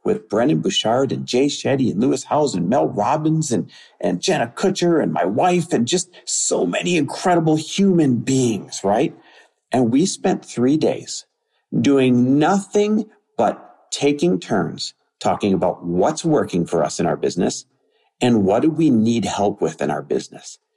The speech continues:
That was it. Two questions. And what came out of those three days was the most amazing life-changing business changes and personal changes ever for Lori and I. I have never been to something so powerful in my entire life.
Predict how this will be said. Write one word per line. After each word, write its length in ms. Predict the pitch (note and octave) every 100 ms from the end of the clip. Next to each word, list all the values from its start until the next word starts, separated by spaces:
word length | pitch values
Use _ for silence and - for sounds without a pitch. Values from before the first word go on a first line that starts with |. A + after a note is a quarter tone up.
| _ _
That 220 | - B3 -
was 220 | A3+ -
it. 300 | - - - - _ -
Two 280 | - D#3 G3
questions. 520 | - A#2+ A#2+ - - - -
And 140 | - C#3+
what 160 | C#3
came 280 | - F3 G#3
out 140 | -
of 80 | F#3
those 220 | B2 G#2+
three 260 | - - G3+
days 320 | D#3 D#3+ G3+ - -
was 140 | D3 -
the 100 | C#3
most 280 | C#3+ D3 C#3+
amazing 440 | B2 C#3 F#3+ F3+
life-changing 840 | A#2 B2 D#3 - D3 C#3+ C3+ B2 - - - - B2
business 480 | F3+ A#3 - A3 A3+
changes 460 | - A3 A3 G#3 G#3+
and 160 | D#3
personal 300 | D#3 F#3 -
changes 340 | F3 E3+ D#3+ D#3
ever 220 | - C3 B2+
for 160 | B2+
Lori 240 | G2+ F#2 E2
and 80 |
I. 100 | C#2 - _ B2
I 100 | C3
have 160 | C3
never 380 | B2 C3 C3+ D3+
been 160 | C#3 C3+
to 60 |
something 260 | B2 A#2+ G#2+
so 140 | G#2+
powerful 360 | G#2 G2+ G2 G#2
in 120 | F#2
my 140 | F#2 F2
entire 400 | E2+ G2 F#2+ F2
life. 240 | - -